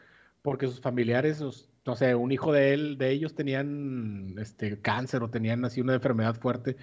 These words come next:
que, que lo hacían por eso, güey, no tanto por ellos. A ellos les da y no les pasa nada, güey, pero a los familiares es por lo que lo están haciendo la, la,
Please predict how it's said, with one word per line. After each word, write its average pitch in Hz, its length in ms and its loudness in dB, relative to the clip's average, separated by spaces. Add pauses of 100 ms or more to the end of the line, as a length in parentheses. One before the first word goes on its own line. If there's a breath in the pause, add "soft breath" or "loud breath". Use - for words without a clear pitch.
(440 loud breath)
que, 101 800 0
que 113 140 4
lo 110 80 4
hacían 123 220 2
por 127 120 2
eso, 131 160 2
güey, 117 100 -2
no 117 80 -4
tanto 139 240 -2
por 131 140 -2
ellos. 147 140 -2
A 127 40 -2
ellos 147 160 2
les 147 120 2
da 131 120 -2
y 143 40 -4
no 151 80 -6
les 147 100 -4
pasa 139 240 -4
nada, 143 220 -2
güey, 107 220 -8
pero 101 340 -10 (540 soft breath)
a 120 80 -4
los 117 120 0
familiares 113 540 0
es - 100 -10
por 139 120 -8
lo 131 120 -6
que - 100 -14
lo 110 60 -6
están 117 240 -4
haciendo 123 300 -2
la, 113 360 -2 (180)
la, 110 420 -8